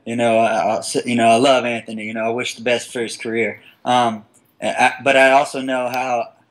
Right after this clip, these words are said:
how the world works, and, and sometimes the best things can come from the worst things, so to speak. And I know how much emphasis we put on fighting, how,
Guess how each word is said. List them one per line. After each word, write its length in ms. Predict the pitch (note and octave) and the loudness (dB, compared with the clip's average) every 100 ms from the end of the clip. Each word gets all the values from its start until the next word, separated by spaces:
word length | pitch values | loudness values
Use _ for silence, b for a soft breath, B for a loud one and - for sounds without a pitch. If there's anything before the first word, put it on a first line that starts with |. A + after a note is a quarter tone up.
| _ _ | _ _
how 100 | C3+ | -2
the 80 | C3 | 0
world 320 | C3 C3 B2+ | 2 2 2
works, 320 | C3 C3 C3 | 0 -2 -2
and, 140 | B2+ B2 | -12 -12
and 160 | A#2+ | -12
sometimes 420 | - B2 C3 B2 A#2 | -10 -8 -6 -6 -8
the 80 | |
best 260 | A2+ C3 B2+ | -2 -2 -2
things 280 | B2+ B2 - | -4 -6 -6
can 160 | B2+ | -6
come 200 | A#2+ B2+ | -2 -4
from 480 | B2 B2 A#2+ A#2 - - B2+ | -2 -2 -2 -6 -14 -18 -16
the 320 | B2 C3+ C3+ | -6 2 4
worst 300 | B2+ A#2 - | 4 2 -2
things, 280 | A2 G#2 - | -6 -4 -2
so 100 | A2 | -4
to 60 | |
speak. 340 | A2 - A#2 B2 | -4 -2 -2 0
And 100 | A2+ | 0
I 80 | |
know 160 | A#2+ B2 | 2 4
how 140 | B2 | 4
much 260 | B2 A#2+ - | 2 2 0
emphasis 500 | C#3+ B2+ C3 C3+ - | -2 -4 -6 -6 -4
we 100 | C3 | -4
put 180 | - C3+ | 2 2
on 140 | B2+ | 2
fighting, 440 | C3 C3+ C3 C#3 - B B - | 4 4 4 -2 -10 B B -4
how, 240 | A#2 A#2 | -4 -4